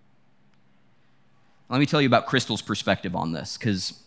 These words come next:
I feel like my wife has this beautiful perspective on this passage. Um, before we were married, we went through premarital counseling. I hope that, uh, that any of you who are looking at marriage, uh, do take the time to do premarital counseling. I know Pastor Jim and Carmen do it all the time for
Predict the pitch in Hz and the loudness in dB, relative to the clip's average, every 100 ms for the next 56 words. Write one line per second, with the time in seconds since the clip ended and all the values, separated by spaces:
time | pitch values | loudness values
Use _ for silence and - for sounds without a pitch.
0 | _ _ _ - 135 113 120 117 113 110 | _ _ _ -4 2 4 6 6 6 6
1 | 98 98 - 104 117 113 104 104 - - | 2 0 -6 0 0 0 -4 -6 -6 -4
2 | 95 95 92 92 - - 92 - 80 82 | -4 -2 -2 -2 -2 2 2 2 -6 -10
3 | - - - - 101 101 98 90 - _ | -16 -20 -20 -6 2 4 4 0 -10 _
4 | _ _ _ _ _ _ _ - 110 151 | _ _ _ _ _ _ _ -12 -4 0
5 | 156 151 139 120 117 120 120 113 117 113 | 2 4 6 6 6 6 4 4 0 -4
6 | - 131 110 104 101 - 101 92 90 90 | -4 2 4 4 2 2 2 0 -6 -2
7 | 95 98 117 - 104 - - 101 92 - | 0 0 0 -2 -4 -4 0 0 0 -6
8 | - - 104 113 117 110 113 117 113 113 | -20 -10 -4 2 2 4 4 2 2 2
9 | 104 104 101 95 - - 110 127 135 123 | 2 4 4 4 0 -4 -2 2 2 2
10 | 120 120 120 120 117 - - - 101 98 | 2 4 4 4 2 -2 -14 -4 0 0
11 | 95 123 127 123 120 107 127 107 101 98 | 2 4 4 4 0 0 0 0 0 -4
12 | - 104 101 92 90 120 107 123 107 107 | -2 2 2 0 -2 -2 -2 0 2 2
13 | 104 110 - 101 104 95 113 107 104 104 | 2 0 0 -4 -2 -2 0 2 2 2
14 | 101 113 110 113 101 95 101 | 2 2 0 0 0 0 -4